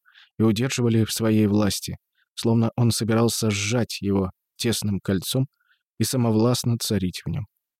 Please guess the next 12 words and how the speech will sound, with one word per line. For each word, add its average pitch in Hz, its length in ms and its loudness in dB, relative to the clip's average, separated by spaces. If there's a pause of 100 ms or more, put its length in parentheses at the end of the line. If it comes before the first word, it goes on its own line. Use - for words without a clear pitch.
(300)
Сатана 131 460 0
имел 127 240 2
неприятнейшую 123 1040 2
манеру 120 500 4
всё, 127 320 -4
что 107 220 -2
происходит 101 600 0
вокруг, 110 500 0
принимать 104 440 2
за 104 180 -2
личную 123 580 2
обиду. 113 420 -2